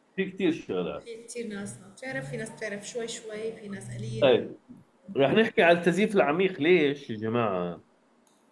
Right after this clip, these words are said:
Speaker 1: يعني ب-، قبل كم شهر نزل لشو اسمه هذا، مش عارف شو اسمه، ما بدي أعرفه، رئيس أوكرانيا، طلع له فيديو واحتكر،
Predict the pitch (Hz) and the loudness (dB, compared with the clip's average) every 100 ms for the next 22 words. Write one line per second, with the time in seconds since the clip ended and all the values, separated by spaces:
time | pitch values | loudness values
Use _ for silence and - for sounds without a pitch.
0 | _ _ - 107 120 117 - 123 120 117 | _ _ -6 0 2 0 -2 2 4 4
1 | - 180 190 175 165 190 151 135 139 - | 2 2 4 2 -2 -2 0 2 2 -4
2 | - 151 151 147 143 135 - 113 117 117 | -8 -6 0 2 4 0 -2 -4 2 2
3 | 113 - 123 143 - 110 110 113 101 95 | 2 0 -2 -2 -6 -6 -2 0 2 2
4 | 92 90 87 85 - 98 127 131 127 135 | 2 0 -2 -6 -12 -12 0 2 2 -2
5 | 131 127 110 117 107 107 98 92 - 95 | -4 -4 -2 -2 0 0 0 -2 -4 -8
6 | 95 _ _ _ _ 101 117 127 120 120 | -8 _ _ _ _ -2 -2 0 -4 0
7 | 117 101 92 90 - _ _ _ - 123 | 0 2 -2 -4 -10 _ _ _ 2 4
8 | 131 123 120 107 92 95 98 - _ _ | 6 4 2 0 2 -2 -2 -12 _ _
9 | _ _ 107 - - 143 107 98 | _ _ -6 -2 0 0 0 -2